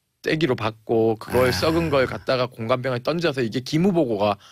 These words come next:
Speaker 1: 올라간 거예요. 그러니까 한민구 장관이 작년에 구두 경고 했는 거예요. "하지 마라." 그러니까 이 정도면은 자기 검열을 하거든요.
Speaker 2: 음.
Speaker 1: 조-, 조심하기 위해서.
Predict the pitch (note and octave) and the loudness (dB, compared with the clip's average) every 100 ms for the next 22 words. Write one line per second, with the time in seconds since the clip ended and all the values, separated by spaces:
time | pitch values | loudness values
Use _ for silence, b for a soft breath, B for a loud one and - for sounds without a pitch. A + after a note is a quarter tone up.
0 | B B C3+ D3+ A#2 A2 G#2 G2 G2+ G2 | B B 2 2 2 -2 -2 0 0 -2
1 | - B B D3 D3+ D#3 E3 D#3 D3+ C#3 | -6 B B -4 -4 -6 -6 -4 -2 -2
2 | A#2+ B2+ E3 D#3 A#2 A#2+ C#3+ C#3 B2+ C3 | 0 0 -2 -4 -4 -2 -4 -4 -2 -2
3 | G#2+ G#2 G2+ G2+ F#3 E3 G#2+ F#2 - C3+ | -2 -4 -4 -2 0 2 0 0 -2 0
4 | B2+ A#2 F#2+ - B B B B G#3 D3 | 2 2 0 -4 B B B B 0 2
5 | F#3+ G3 A3+ B3 G#3+ F3+ - D3 E3+ C3 | 0 0 0 2 0 0 0 -2 0 0
6 | F#3 F#3 - A#3 G#3 B2+ G2 F#2 B2+ A#2+ | 0 0 0 2 2 0 -2 2 4 4
7 | A2 G2+ F#2+ C3 C3+ D2+ C#3+ E3+ D3 G#2+ | 2 0 0 0 0 -2 -2 0 -2 -2
8 | G2 F#2+ A#2 | -2 -2 -2